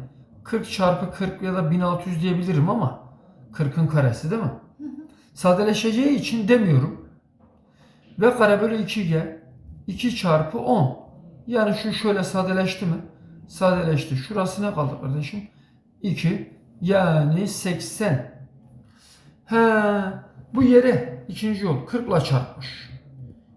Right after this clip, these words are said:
Speaker 1: E, G çarpı T. G ne? On. Demek ki T ne? Dört.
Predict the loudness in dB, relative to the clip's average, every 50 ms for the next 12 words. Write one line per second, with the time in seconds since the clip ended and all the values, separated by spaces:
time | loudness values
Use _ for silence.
0 | _ -18 -6 -2 2 4 4 4 4 4 0 -2 -2 0 0 -2 -2 -6 -8 -6
1 | -4 -4 -4 -4 -6 -10 -16 -20 _ _ _ _ _ _ _ _ _ _ _ -2
2 | 0 2 2 2 2 0 -2 -4 -4 -2 0 0 0 0 -4 -8 -14 -20 -20 -20
3 | -20 _ _ -20 -8 -2 0 2 2 2 0 -2 -6 -6 -4 -4 -2 -2 0 -2
4 | -2 -2 -2 0 4 4 4 4 4 0 -6